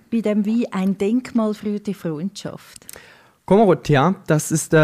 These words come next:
Speaker 2: auf Burgenländisch heißt das Ganze Kamerad. Also ein, äh, beste Fro-, oder Freunde untereinander nennen sich, ja, ein Kummerroth, ein, ein, ein Freund, ein, ein, ein, ein Kamerad, ein, ein Weggefährte. Ähm, das, das soll,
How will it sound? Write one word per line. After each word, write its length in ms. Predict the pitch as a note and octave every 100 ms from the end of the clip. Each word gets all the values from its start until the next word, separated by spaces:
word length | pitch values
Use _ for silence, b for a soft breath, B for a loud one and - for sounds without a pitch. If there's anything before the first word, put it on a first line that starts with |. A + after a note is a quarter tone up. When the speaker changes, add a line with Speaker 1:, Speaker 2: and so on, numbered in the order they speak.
| D3+
Speaker 2:
auf 220 | B2 -
Burgenländisch 760 | D3 E3 F#3 F3+ F3 F3 E3+
heißt 280 | D#3+ D3 -
das 80 | C#3+
Ganze 300 | C#3 D3 D3
Kamerad. 680 | - B2+ A#2 G#2+ C3+ - C3+
Also 180 | B2
ein, 220 | A2+ A#2 A#2+
äh, 100 | B2+ -
beste 720 | C#3+ D3 E3 E3+ - F3 E3+
Fro-, 280 | E3 - B2+
oder 200 | B2+ C3+
Freunde 520 | A#2+ - B2+ D3 F3+ F3+
untereinander 640 | D3 D#3+ D#3+ C3+ D3 D#3+ D3 C#3
nennen 320 | C3 C#3 C#3+
sich, 360 | C3+ B2+ - b b b
ja, 220 | - A#2+ D#3
ein 140 | C#3
Kummerroth, 460 | - C#3+ C3+ D3 -
ein, 240 | B2+ B2
ein, 180 | A#2 A#2
ein 160 | - B2
Freund, 480 | - A#2+ C#3 E3+ D3+
ein, 240 | B2 A#2+
ein, 220 | - A2+
ein, 220 | A#2+ A#2 A#2
ein 160 | - B2
Kamerad, 720 | C3 B2+ B2 B2+ C#3+ E3+ -
ein, 300 | C3 B2 A#2+
ein 280 | A#2 A2+ A#2
Weggefährte. 840 | C3+ D#3+ - - D3 D3 D3+ E3 C#3+ b b b b
Ähm, 840 | B2 B2 B2 A#2+ A#2 A#2 A2+ A#2 - - -
das, 360 | C#3 - - _
das 220 | C#3 C#3
soll, 380 | D3 D3+ D3